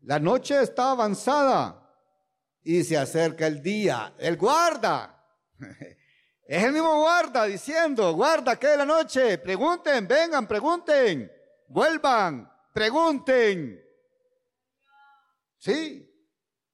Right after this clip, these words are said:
la noche está avanzada y se acerca el día. Dice, "Desechemos las obras de las tinieblas y vistámonos las armas de la luz." Sí,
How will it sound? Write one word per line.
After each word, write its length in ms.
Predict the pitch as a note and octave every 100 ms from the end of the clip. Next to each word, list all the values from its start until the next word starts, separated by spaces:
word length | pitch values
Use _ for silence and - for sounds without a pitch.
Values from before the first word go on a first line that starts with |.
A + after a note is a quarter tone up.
| _
la 100 | -
noche 260 | E3 A#3+ C#4+
está 140 | -
avanzada 1080 | E4+ F#4 - G4 G#4 D#4 F3 G2+ - _ _ -
y 100 | A3
se 80 | G3
acerca 400 | E3+ A3+ A3+ F#3+
el 180 | D#3
día. 880 | D3 B3 B3+ A#3 F#3+ D#3+ C3+ G2+ C#2+ _ _ _
Dice, 300 | C#3+ A3 F3
"Desechemos 960 | F3+ F#3+ F#3 D#3 - D4 E4 E4+ C#4+
las 240 | A#3 -
obras 200 | C4 C#4 C4
de 40 |
las 140 | A#3+ F#3+
tinieblas 460 | G#3+ C4 C4 - -
y 100 | G3
vistámonos 760 | F#3+ D#3+ - - G#3+ A3+ G#3 E3+
las 220 | D3+ -
armas 280 | F#3 E3+ C#3
de 100 | C3+
la 100 | B2
luz." 440 | C#3+ D#3+ - - _ _ _ _ _ _ _ _ _ _ _ _ _ _ _
Sí, 760 | _ - F3 A#3 E3+ - _